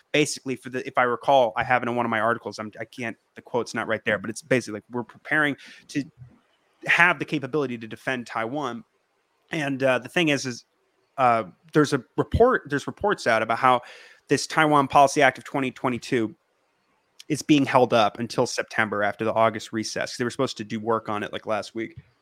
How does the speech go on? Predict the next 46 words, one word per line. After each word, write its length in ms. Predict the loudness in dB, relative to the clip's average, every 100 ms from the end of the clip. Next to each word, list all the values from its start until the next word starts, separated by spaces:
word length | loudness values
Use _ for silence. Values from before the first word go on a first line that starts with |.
| -12
<clears throat> 160 | 2 6
It 280 | 6 4
was 100 | -8 -4
supposed 180 | -6
to 60 | -6
be 60 | -2
called 300 | 4 4 6
up 160 | 4
on 80 | 2
the 80 | -2
Foreign 240 | 0 0
Relations 420 | 2 2 0 -4
Committee. 380 | -8 -6 -6 -6 _ _ _ _ _ _ _ -10
And 100 | 0
so 340 | 4 6 4 0 -14 -20 -20 _
one 280 | 4 8 8
of 60 |
the 80 | 6
things 300 | 4 4 4
that 140 | 2 0
Chris 340 | 2 2 2
Murphy 460 | 4 4 4 0 -4
has 120 | -4
said, 420 | -4 -2 -2 -2 -6
who's 320 | -8 -4 -4
the 80 | -6
senator 380 | -4 -2 0 -2
from 200 | -4 -10
Delaware, 600 | 2 4 4 2 0 -2 2
or 60 |
no, 120 | 2
from 180 | 2 -4
Connecticut, 500 | -8 -2 -2 -2 -10 -10
who's 140 | -12
a 60 | -2
Democrat, 580 | 0 0 -2 -6 -6 -8 -16 -12
said 340 | 2 8 8 10
that 200 | 6 6 _ _
basically, 640 | 6 6 4 2 2 0 -4 _ _ _ _ _ _ _ _
or 260 | 8 10 10
they, 220 | 8 2
it 80 | 6
said 180 | 6 6
in 60 |
the 80 | 6
report, 520 | 6 6 8 8 6